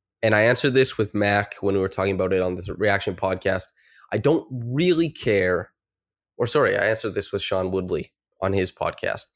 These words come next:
I don't really care if it's Koloko starting or Gary Trent Junior starting. The Raptors,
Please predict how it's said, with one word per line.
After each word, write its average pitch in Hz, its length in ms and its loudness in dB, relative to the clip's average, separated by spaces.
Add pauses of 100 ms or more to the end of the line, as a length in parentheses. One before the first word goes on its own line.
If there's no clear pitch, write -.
(200)
I 110 80 4
don't 139 220 4
really 131 200 4
care 95 480 0 (540)
if 110 140 -4
it's 101 120 -4
Koloko 92 400 -2
starting 101 380 0 (260)
or 107 120 0
Gary 98 220 2
Trent 90 240 -4
Junior 76 220 -10
starting. 80 380 -6 (380)
The 101 60 0
Raptors, 113 480 0